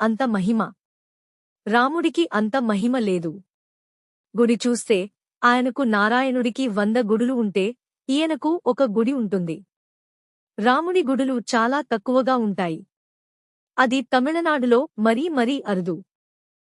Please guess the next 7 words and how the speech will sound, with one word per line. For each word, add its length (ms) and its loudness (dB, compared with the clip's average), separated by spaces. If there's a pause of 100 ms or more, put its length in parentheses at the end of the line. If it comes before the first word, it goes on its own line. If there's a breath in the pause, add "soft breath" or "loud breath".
(200)
So, 380 0 (280)
అప్పుడు 320 2
నిజం. 520 0 (920)
కాని 460 0
రాముడు 400 0
కూడా 280 0
వస్తాడు. 560 -4